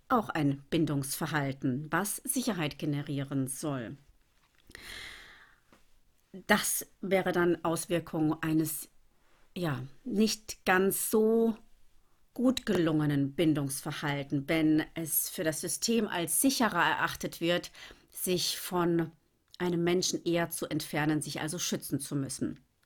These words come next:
In der Regel ist es so, dass wir die Verbundenheit, die Beziehung, den Bezug zu anderen Menschen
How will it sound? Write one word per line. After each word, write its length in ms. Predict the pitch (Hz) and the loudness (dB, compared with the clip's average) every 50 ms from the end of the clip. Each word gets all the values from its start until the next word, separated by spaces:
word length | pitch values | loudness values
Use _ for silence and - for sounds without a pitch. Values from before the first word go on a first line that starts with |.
| _ _ _ _ _ _ _ _ _ _ _ - - - - - - - - - - - | _ _ _ _ _ _ _ _ _ _ _ -20 -20 -20 -20 -20 -20 -20 -20 -18 -4 2
In 120 | 214 214 | 4 4
der 120 | 208 208 208 | 6 6 4
Regel 220 | 208 208 226 214 | 4 4 2 2
ist 140 | - 208 - | 2 0 -2
es 140 | 190 - - | -4 -2 -2
so, 100 | 196 185 | -2 0
dass 260 | 170 175 170 - - | 0 0 0 0 -2
wir 80 | 180 | -2
die 100 | 160 175 | -2 -2
Verbundenheit, 1080 | 160 - 180 156 - 196 208 226 220 202 196 170 180 190 170 175 175 170 175 170 170 - | -2 -2 -4 -2 0 2 2 4 4 2 0 0 0 2 2 4 4 4 2 2 0 -2
die 80 | 196 160 | -8 -6
Beziehung, 640 | - 165 147 - - - - 240 240 202 185 208 | -6 -8 -8 -6 -4 0 2 2 4 4 4 4
den 140 | 180 175 175 | 2 2 0
Bezug 480 | 165 170 - - - 320 330 330 - - | -2 -2 -2 2 4 4 4 2 0 -4
zu 160 | - - - | -4 -2 0
anderen 280 | 175 190 175 175 165 170 | 0 2 2 2 2 2
Menschen 500 | 160 160 165 165 - - - 185 175 | 4 4 4 2 2 0 0 0 0